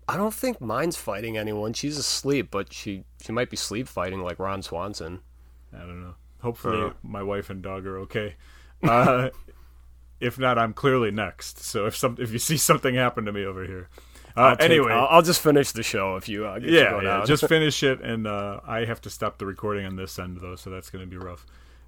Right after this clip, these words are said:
Speaker 2: Uh,
Speaker 1: Right.
Speaker 2: anyway, since you are, are now in the zone, you know, like, a,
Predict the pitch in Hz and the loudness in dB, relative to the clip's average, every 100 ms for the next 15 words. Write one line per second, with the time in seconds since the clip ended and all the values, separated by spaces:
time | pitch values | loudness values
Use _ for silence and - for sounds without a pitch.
0 | - 113 113 107 - - - - 151 170 | -2 2 4 2 -4 -16 -20 0 6 8
1 | 160 143 - - - - 175 180 - 190 | 8 6 4 -10 -12 0 2 2 4 6
2 | 170 160 151 - 135 127 135 131 135 - | 6 6 2 -2 0 0 2 4 2 0
3 | - - - - 196 202 151 208 165 110 | -8 -20 -6 0 2 2 4 4 2 0
4 | 120 110 123 127 131 - 127 - - - | -2 -2 -2 -2 -2 -2 -14 -20 -20 -16
5 | 156 | -8